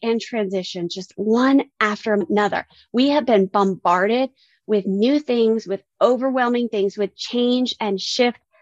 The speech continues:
throughout these past couple years, right? And so, like I said before, your brain is craving comfort. That's what it wants. It wants to keep you safe and comfortable. So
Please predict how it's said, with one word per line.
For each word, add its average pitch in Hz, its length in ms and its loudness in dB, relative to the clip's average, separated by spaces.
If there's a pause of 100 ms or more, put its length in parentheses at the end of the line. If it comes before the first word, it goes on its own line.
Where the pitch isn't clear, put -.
(400)
throughout 226 280 2
these 208 140 -4
past 185 300 -6
couple 190 200 -2
years, - 260 0
right? 214 260 2 (340)
And 247 180 4
so, 254 180 2
like 220 200 2
I 202 60 0
said 190 260 -6
before, 247 560 2 (460)
your 214 180 0
brain 214 240 2
is 269 180 -2 (200)
craving 220 840 0 (460)
comfort. - 580 -4 (1120)
That's 208 260 2
what 240 100 2
it 233 100 4
wants. 208 280 0
It - 80 -6
wants 185 220 -4
to - 80 -14
keep 196 180 -2
you 170 80 -4
safe 254 440 2 (320)
and 202 200 4
comfortable. - 640 -6 (720)
So 240 520 2